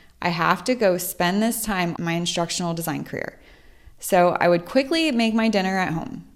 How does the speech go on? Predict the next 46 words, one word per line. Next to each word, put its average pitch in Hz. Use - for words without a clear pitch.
And 190
I 185
would 180
sit 294
back 320
down 208
at 185
the -
kitchen 208
table 170
and 165
I 156
would 156
pencil 220
out 202
my 180
plans. -
Every 294
chance 226
I 202
had, 151
I 180
would 185
use 170
those 151
precious 269
minutes 170
every 220
moment 185
I 180
could, 151
completing 175
all 208
my 247
assignments 175
and 170
learning 156
everything 226
I 208
needed 156
to 165
become 160
successful 156
in 151
instructional 151
design. -